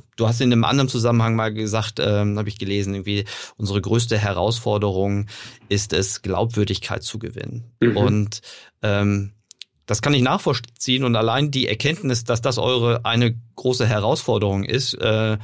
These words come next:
Speaker 1: halte ich schon für einen sehr, sehr interessanten, äh, Schritt, den ich, den ich sehr zu schätzen weiß. Also das, äh,
Speaker 2: Ja.
Speaker 1: bei aller
Speaker 2: Deswegen,
Speaker 1: Kritik. Ja.
Speaker 2: bei aller Kritik ist auch gut und, und das, so
Speaker 1: Mhm.
Speaker 2: muss man das auch sehen. Ich finde es auch, ähm, ich versuche mich da auch immer selber in, auf beide Seiten so ein bisschen reinzuversetzen, was
Speaker 1: Mhm.
Speaker 2: auch nicht einfach ist, wenn du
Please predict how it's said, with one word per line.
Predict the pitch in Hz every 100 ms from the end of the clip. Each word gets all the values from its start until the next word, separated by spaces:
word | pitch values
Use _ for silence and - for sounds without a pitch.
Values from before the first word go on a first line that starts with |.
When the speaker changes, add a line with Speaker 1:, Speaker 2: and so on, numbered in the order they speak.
| - -
Speaker 1:
halte | 107 113
ich |
schon | 117 107 104 104 _
für | - 113
einen | 104 107 - _ - 117
sehr, | 107
sehr | 110 107 - _ _
interessanten, | 113 107 101 - 117 120 127 123 123 -
äh, | 107 104 104 104 98 - 147
Schritt, | - - 120 120
den | 117
ich, | 107 104 - _ _ _
den | - 101
ich | 98 - _ -
sehr | 101
zu | 104
schätzen | 107 113 117
weiß. | 92 - -
Also | 110 101
das, | 104 - -
äh, | - - 117 - - -
Speaker 2:
Ja. | 113 - - - - - - _ -
Speaker 1:
bei | 107
aller | 113 135
Speaker 2:
Deswegen, | 143 160 165 -
Speaker 1:
Kritik. | 123 - -
Ja. | 151 147 - -
Speaker 2:
bei | 135
aller | 139 175
Kritik | 190 185 202
ist | 190 196
auch | 185 -
gut | 175 185
und, | 143 131
und | 127 135
das, | 120
so | 143
Speaker 1:
Mhm. |
Speaker 2:
muss | 156 160
man | 151
das | 143
auch | 135 135
sehen. | - 135 156
Ich | 147 -
finde | -
es | 139
auch, | - - 151 156
ähm, | - 123 127 131 -
ich | - -
versuche | 131 131 127
mich | 143
da | 131 117
auch | 127
immer | 135 127
selber | 127 120 127 127
in, | 120 -
auf | - -
beide | 117 131 127
Seiten | 117 135 160
so | 160
ein | 143
bisschen | 143 139
reinzuversetzen, | 135 135 139 143 139 135 - 123
was | 113
Speaker 1:
Mhm. |
Speaker 2:
auch | 123
nicht | 143
einfach | - 127 131 135
ist, | 135
wenn | 123
du | 120 120